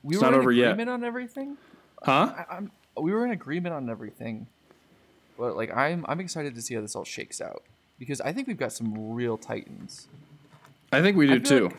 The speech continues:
Speaker 1: I feel like coming in, there was a lot of preconceived notions that we were able to dispel.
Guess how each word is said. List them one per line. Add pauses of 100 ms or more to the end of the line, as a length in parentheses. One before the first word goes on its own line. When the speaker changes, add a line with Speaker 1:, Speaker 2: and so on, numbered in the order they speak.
Speaker 1:
I
feel
like (200)
coming
in,
there
was
a
lot
of
preconceived
notions
that
we
were
able
to (180)
dispel.